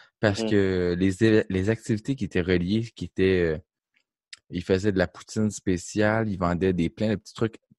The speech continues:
Speaker 1: à part, en
Speaker 2: Mhm.
Speaker 1: fait, des pommes.
Speaker 2: Mhm.
Speaker 1: Puis, euh, ça a été cancellé dernière minute, on n'a pas pu profiter de ça. Euh,
Speaker 2: Mhm.
Speaker 1: moi puis Kerry, on a pris la décision de pas y aller.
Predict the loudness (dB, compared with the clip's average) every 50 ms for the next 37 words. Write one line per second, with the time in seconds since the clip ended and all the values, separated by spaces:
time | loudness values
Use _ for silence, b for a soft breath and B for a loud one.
0 | _ _ -2 -2 -2 -2 -2 -2 -2 -2 -2 -2 -2 -2 -4 -4 -4 -4 -4 -4
1 | -2 -2 -4 -4 -2 -2 -4 -2 -4 -6 -10 b b b b b b b b b
2 | b b -8 -6 -4 -2 0 0 0 0 0 -2 -4 -4 -6 -6 -4 0 2 2
3 | 2 2 -2 -4 -2 0 0 0 2 2 2 2 2 2 2 2 2 2 2 2
4 | 2 2 2 0 0 0 0 -2 -2 -2 -2 -2 -2 -2 -4 -4 -4 -4 -8 -8
5 | -6 -4 -4 -4 -4 -6 -4 0 0 2 2 2 0 -4 -6 -6 -6 -6 -8 _
6 | _ _ _ _ _ _ _ _ -4 -2 0 2 2 0 0 -2 -4 0 0 0
7 | 2 2 2 2 0 0 0 0 0 0 0 0 -4 -4 -4 -4 -2 -2 -2 0
8 | 2 2 2 2 2 0 -2 -4 -6